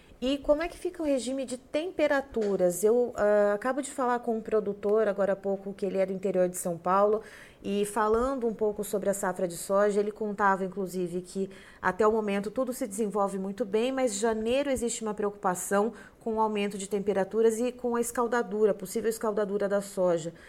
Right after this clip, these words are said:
É, como é que a gente vê até lá, então, já que você tá estendendo a previsão de chuvas até o comecinho de janeiro, se a gente puder também falar um pouquinho das temperaturas até o começo de janeiro, seria interessante, Alexandre.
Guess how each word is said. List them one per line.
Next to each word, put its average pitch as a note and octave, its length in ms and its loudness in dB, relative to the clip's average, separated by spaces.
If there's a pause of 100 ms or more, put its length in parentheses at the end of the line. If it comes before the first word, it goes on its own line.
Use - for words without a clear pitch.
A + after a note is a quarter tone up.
(300)
É, F#3 200 8
como G#3 240 0
é A#3+ 40 2
que A#3+ 80 0
a C#4 40 6
gente C4 280 -2
vê A#3 180 6
até A#3 300 2
lá, A3 200 2
então, G#3 240 -4
já G#3 120 0
que G#3 80 -6
você A3 220 -2
tá G#3 140 0
estendendo G3+ 580 0
a A3 60 0
previsão G3 400 -2
de F#3 80 -8
chuvas F3+ 420 -2
até F3+ 240 0
o F3+ 40 0
comecinho F3+ 460 -6
de E3 100 -8
janeiro, F3 440 0 (260)
se - 120 -6
a - 20 -4
gente G#3 180 -2
puder G3 280 0
também F#3+ 280 -2
falar F#3 280 0
um F3+ 40 -2
pouquinho F3+ 360 -4
das F3+ 180 0
temperaturas F3+ 800 0
até F3 220 0
o F3+ 60 2
começo F3 380 -4
de F3 100 -8
janeiro, F3 400 -2
seria F#3+ 320 -2
interessante, F#3+ 680 -4
Alexandre. D#3+ 480 -10